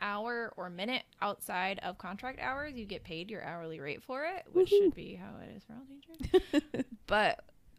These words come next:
Speaker 1: with the tosa, you have a specific position you or department within the D O, within the district office, you are tasked with doing. So
Speaker 2: Yeah.
Speaker 1: the one I'm looking at right now is a teacher on special assignment that is in charge of English language arts. So I would essentially be,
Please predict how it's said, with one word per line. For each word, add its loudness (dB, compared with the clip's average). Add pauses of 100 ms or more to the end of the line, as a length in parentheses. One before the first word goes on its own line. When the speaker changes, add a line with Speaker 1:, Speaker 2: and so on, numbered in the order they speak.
(120)
Speaker 1:
with 0
the -4
tosa, -2
you -2
have -2
a -8
specific -8
position -6
you -10
or -4
department -8
within -6
the 0
D -4
O, -4
within -6
the -4
district -8
office, -8
you -10
are -4 (160)
tasked -8
with -16
doing. -8
So -10 (220)
Speaker 2:
Yeah. -10
Speaker 1:
the -8
one -2
I'm -2
looking -8
at -8
right -6
now -4
is -6
a -6
teacher -10
on -4
special -10
assignment -8 (400)
that -4
is -8
in -6
charge -6
of -6
English -10
language -12
arts. -2
So -10
I 0
would 0
essentially -6
be, -8